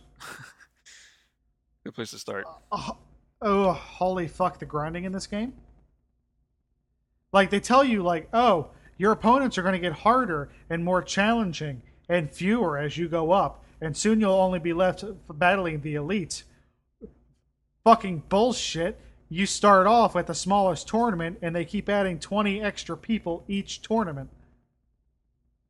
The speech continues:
Speaker 1: Oh.
Speaker 2: Like, you told me this, you told me this was gonna, like, narrow down as I went up, and this is like a reverse pyramid. This isn't how this goes.
Speaker 1: Mm-hmm.
Speaker 2: Like, the first tournament's forty people, next tournament's sixty, next tournament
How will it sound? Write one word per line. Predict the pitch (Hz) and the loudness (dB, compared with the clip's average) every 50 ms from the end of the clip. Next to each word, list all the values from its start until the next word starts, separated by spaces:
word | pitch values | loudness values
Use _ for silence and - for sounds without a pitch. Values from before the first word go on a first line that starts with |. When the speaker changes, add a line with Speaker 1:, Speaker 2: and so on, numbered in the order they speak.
| _ _ _ _ _ _ _ _ _ _ | _ _ _ _ _ _ _ _ _ _
Speaker 1:
Oh. | 117 131 | -10 -2
Speaker 2:
Like, | 160 190 185 175 226 | 2 2 2 2 0
you | 190 175 226 | 0 0 0
told | 240 - 285 262 240 | 4 4 4 6 6
me | 233 220 | 6 4
this, | 208 214 - - | 4 2 0 -2
you | 220 233 214 190 254 285 | -6 -4 -2 -2 -2 0
told | - 262 240 208 | 2 2 2 2
me | 185 185 | 2 0
this | 180 180 - | -2 -2 -4
was | 190 175 160 | -4 -4 -2
gonna, | 180 185 185 180 | -2 0 0 0
like, | 170 170 165 160 165 185 | 0 0 -2 -2 -6 -6
narrow | 170 165 190 208 208 202 185 180 175 165 | -4 -2 0 2 2 2 2 2 0 0
down | 143 185 196 233 240 208 | -2 -2 -2 0 0 -2
as | 165 160 151 151 | -2 -4 -4 -2
I | 160 160 160 | -2 -2 -2
went | 151 156 156 156 | -2 -4 -2 0
up, | 170 226 214 165 - - | 2 2 2 0 -2 -8
and | 151 143 143 135 - _ _ _ _ _ _ | -8 -8 -8 -10 -12 _ _ _ _ _ _
this | 175 190 196 | -6 -4 -4
is | 196 180 | -2 -2
like | 185 175 151 | -2 -2 0
a | 156 | -2
reverse | 147 143 135 147 160 214 277 262 - | -4 -4 -4 -2 0 0 0 -2 -6
pyramid. | - - 160 147 143 139 127 123 127 123 | -8 -8 -6 -6 -6 -6 -8 -12 -10 -8
This | 160 170 - | -8 -6 -6
isn't | 240 220 - 175 | -6 -6 -6 -6
how | 143 151 143 | -6 -6 -6
this | 135 131 131 - | -6 -8 -12 -10
goes. | - 139 127 147 160 - _ - _ _ _ _ _ _ _ _ _ _ _ _ _ _ _ _ _ _ _ _ - - - - - - - _ _ _ _ _ _ _ _ _ _ - | -14 -12 -12 -14 -16 -18 _ -20 _ _ _ _ _ _ _ _ _ _ _ _ _ _ _ _ _ _ _ _ -20 -20 -20 -20 -20 -20 -20 _ _ _ _ _ _ _ _ _ _ -18
Speaker 1:
Mm-hmm. | 139 139 131 127 123 120 120 117 117 120 120 117 110 107 104 - _ _ | -16 -16 -14 -14 -14 -14 -16 -16 -16 -16 -16 -16 -16 -18 -20 -20 _ _
Speaker 2:
Like, | - 165 156 | -8 -6 -6
the | 165 | -6
first | 156 - 202 202 175 - | -2 0 0 0 0 0
tournament's | - 226 233 226 190 165 147 | 0 0 0 0 0 -4 -8
forty | - - 185 180 180 170 160 | -10 -6 -4 -4 -2 -4 -4
people, | 156 - 214 202 - 147 135 | -4 -4 -6 -4 -4 -6 -6
next | 135 170 170 - - | -4 -6 -6 -6 -6
tournament's | - 175 165 156 147 - | -6 -6 -6 -6 -8 -8
sixty, | - - - 185 - - - 143 | -8 -6 -6 -6 -6 -6 -12 -12
next | 127 127 156 156 156 - | -10 -8 -10 -10 -10 -8
tournament | - 170 170 160 160 160 | -6 -6 -4 -4 -8 -10